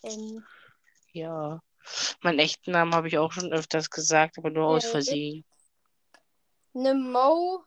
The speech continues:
Speaker 1: West irgendwas, das hast du gesagt, der meint, man darf nicht, man soll nicht sagen, wie er heißt, aber das hat er selber gesagt.
Speaker 2: Was?
Speaker 1: Du hast gemeint, dieser, äh, m-, irgendwie Mo's Gaming Podcast oder so, ähm, hat gemeint, man soll nicht sagen, wie er heißt, aber er hat selber in einer seiner ersten Folgen
Speaker 2: Ja,
Speaker 1: gesagt, wie er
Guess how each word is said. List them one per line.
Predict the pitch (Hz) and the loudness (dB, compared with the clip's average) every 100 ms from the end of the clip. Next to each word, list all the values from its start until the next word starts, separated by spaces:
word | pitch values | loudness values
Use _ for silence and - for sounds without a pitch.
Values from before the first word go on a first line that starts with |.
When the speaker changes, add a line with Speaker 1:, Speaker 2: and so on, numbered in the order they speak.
| _ | _
Speaker 1:
West | 233 262 320 - - | -4 -2 -2 -4 -18
irgendwas, | - 311 294 262 247 277 | -6 -4 -4 -8 -6 -6
das | - - | -8 -10
hast | 269 - | -10 -10
du | 302 285 | -12 -10
gesagt, | 254 262 277 - | -4 -4 -4 -4
der | 247 | -4
meint, | 254 294 294 | -2 -2 -4
man | 240 247 | -6 -2
darf | 269 285 | -2 -2
nicht, | 262 - | -10 -8
man | 262 254 254 | -8 -6 -4
soll | 269 | -2
nicht | 285 277 | -4 -4
sagen, | 269 277 269 | -4 -2 -6
wie | 262 | -6
er | 240 220 | -8 -6
heißt, | 240 277 - | -6 -6 -10
aber | 247 247 | -12 -12
das | 240 - | -16 -18
hat | 240 | -12
er | 233 | -12
selber | 233 254 254 | -6 -6 -6
gesagt. | 247 226 220 220 _ _ _ _ | -12 -16 -20 _ _ _ _ _
Speaker 2:
Was? | - 214 - _ _ _ _ _ _ _ _ _ | 2 4 2 _ _ _ _ _ _ _ _ _
Speaker 1:
Du | 285 330 | 2 2
hast | 359 | 2
gemeint, | 330 277 269 302 - | -2 -6 -6 -8 -10
dieser, | 302 277 254 - | -10 -8 -8 -8
äh, | 254 247 | -10 _
m-, | - 233 247 - | -18 -16 -14 -2
irgendwie | 269 294 269 | 0 0 -4
Mo's | 254 247 320 320 | -2 0 0 -2
Gaming | - 269 320 302 285 | -2 2 2 0 -4
Podcast | - 247 254 247 | -10 -8 -8 -8
oder | 247 240 | -10 -8
so, | 247 285 285 _ - _ | -4 -6 -6 _ -20 _
ähm, | 240 277 277 | 0 0 0
hat | 294 | -4
gemeint, | - 269 277 294 - | -4 -2 -2 -2 -6
man | 269 | -6
soll | 269 285 | -2 -2
nicht | 285 285 | -2 -6
sagen, | - 277 302 269 | 0 0 0 -6
wie | |
er | 254 247 | -6 -2
heißt, | 277 320 269 | -4 -4 -8
aber | 247 | -6
er | 254 | -8
hat | 254 | -6
selber | 262 277 302 269 | -4 -2 -2 -6
in | 254 | -8
einer | 262 285 277 | -8 -8 -8
seiner | 262 247 | -10 -8
ersten | 247 277 _ | -8 -10 _
Folgen | _ 294 285 285 277 | _ -8 -6 -4 6
Speaker 2:
Ja, | 202 208 | 6 6
Speaker 1:
gesagt, | |
wie | |
er | - | 2